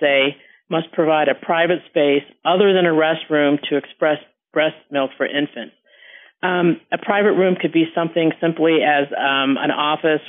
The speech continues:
with a door that, where the blinds close, or a conference, a private conference room where you can close some curtains and lock the door. This law is not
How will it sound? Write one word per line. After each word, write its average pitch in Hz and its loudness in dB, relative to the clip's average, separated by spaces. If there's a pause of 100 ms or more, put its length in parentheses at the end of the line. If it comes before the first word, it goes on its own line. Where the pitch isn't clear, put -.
(120)
with 147 -2
a 135 0
door 147 2
that, - -6
where 147 -2
the 131 -2
blinds 147 -2
close, 147 0
or 143 0
a 135 -2
conference, 151 -4 (200)
a 131 -4
private 139 -2
conference 143 -4
room 147 0
where 143 2
you 139 0
can 131 -4 (340)
close 147 -2
some 131 -8
curtains 131 -4
and 127 -4
lock 120 -4
the 120 -6
door. 113 -2 (600)
This 180 -2
law 185 0 (220)
is 160 0
not 156 0